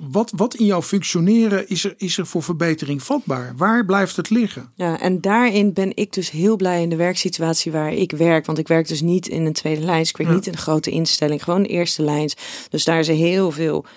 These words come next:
Speaker 2: Wij kunnen heel veel zorg bieden aan
Speaker 1: Ja.
Speaker 2: mensen. En daarin is juist ook,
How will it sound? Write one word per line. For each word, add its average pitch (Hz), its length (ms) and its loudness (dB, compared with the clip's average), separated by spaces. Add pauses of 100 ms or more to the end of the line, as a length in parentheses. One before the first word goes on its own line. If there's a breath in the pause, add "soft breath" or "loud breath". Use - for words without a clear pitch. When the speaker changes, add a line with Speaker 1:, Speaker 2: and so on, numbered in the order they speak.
(120)
Speaker 2:
Wij 175 100 0
kunnen 190 200 2
heel 202 120 4
veel 185 100 -4
zorg 170 360 -2
bieden 196 280 2
aan 180 60 2
Speaker 1:
Ja. 180 80 4
Speaker 2:
mensen. 170 500 2 (280 loud breath)
En 165 120 -4
daarin 170 340 2
is 156 140 -2
juist 165 480 2
ook, 151 300 0